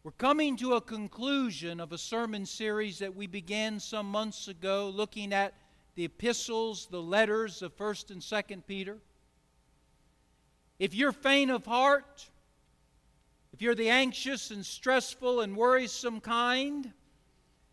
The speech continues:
if you like lightheartedness and fluff,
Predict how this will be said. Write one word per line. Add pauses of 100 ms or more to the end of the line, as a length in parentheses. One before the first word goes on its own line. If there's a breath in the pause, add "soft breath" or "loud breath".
(340)
if
you
like
lightheartedness
and
fluff,